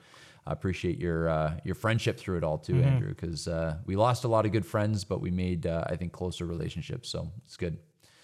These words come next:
Speaker 1: In true rebel fashion, we didn't really have an idea <laughs> or an agenda of what we wanted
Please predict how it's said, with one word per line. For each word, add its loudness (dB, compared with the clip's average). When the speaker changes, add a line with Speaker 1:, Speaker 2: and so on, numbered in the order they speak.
Speaker 1:
In 0
true 2
rebel 6
fashion, 2
we 2
didn't 0
really 2
have 2
an 2
idea 4
<laughs> -6
or 8
an 2
agenda 6
of 2
what 4
we 0
wanted 6